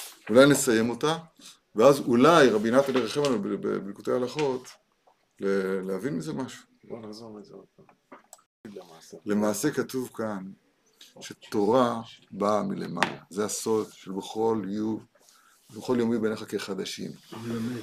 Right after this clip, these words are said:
Speaker 1: כאילו היום, אז אנחנו הולכים לצווך היום. מה זה היום? <coughs> היה פעם, ועכשיו יש ספר, אנחנו צריכים להבין, מגמגמים, להבין מה,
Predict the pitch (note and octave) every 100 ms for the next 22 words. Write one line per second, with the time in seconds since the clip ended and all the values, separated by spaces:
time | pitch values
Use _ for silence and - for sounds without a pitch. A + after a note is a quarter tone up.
0 | - - - A2+ A#2+ G#2 G#2 G#2+ A2+ F#2
1 | G#2 A#2 A2+ B2 - G2+ F#2+ G#2+ A2 G2+
2 | - - - G2 A2+ A2+ - - _ _
3 | - - - - - C#3+ C#3 F#2+ D2+ _
4 | _ - - - - A3 - - - -
5 | _ - - D#3 A3 G#3+ B2+ F2+ E2 G2+
6 | G3 A3+ - - G2 A2+ D#3 E3+ - A3+
7 | G3+ F#3+ A3 F#3 D3+ D3 C#3+ C#3 B2+ D3
8 | C3 C#3+ F#3 B2+ D3+ C#3